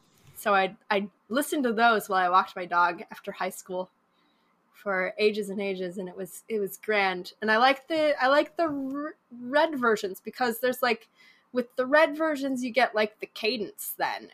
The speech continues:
and that kind of thing. And the book, the, the, the, this version does a really good job of, like, keeping that cadence and, and having that. But I think listening to it is also good,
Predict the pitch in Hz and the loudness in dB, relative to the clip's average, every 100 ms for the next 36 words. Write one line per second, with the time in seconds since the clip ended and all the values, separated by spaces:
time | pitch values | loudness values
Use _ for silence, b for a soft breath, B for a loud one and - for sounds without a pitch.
0 | 165 160 160 - - - 190 - 180 160 | -8 -8 -10 -16 -18 0 0 2 -4 -6
1 | - 151 214 247 233 233 233 - 240 202 | -10 -6 0 0 4 2 2 -6 -6 -2
2 | 220 226 214 190 226 214 202 185 - 185 | 4 6 6 4 2 4 4 0 -4 0
3 | 214 302 - - - 226 240 240 240 220 | 4 4 2 -12 -4 2 2 2 0 0
4 | 208 196 214 233 214 220 220 208 185 185 | -2 0 0 0 -2 -2 0 -2 2 4
5 | 190 196 190 - 170 - - - - 214 | 4 2 -2 -2 -2 -4 -16 -18 -14 -12
6 | - 240 233 170 - 220 240 277 - 202 | -6 -4 -4 -6 -4 0 0 -2 -6 -6
7 | 185 - 190 - 196 196 254 311 359 - | -6 -4 -6 4 4 4 0 -4 -4 0
8 | 220 202 202 - 269 262 - b b b | 0 2 -2 0 0 0 -6 b b b
9 | b b b _ _ _ _ _ _ - | b b b _ _ _ _ _ _ -4
10 | 233 311 330 294 311 269 285 285 262 254 | -2 0 0 0 0 2 2 0 -4 -2
11 | 302 - | 0 -2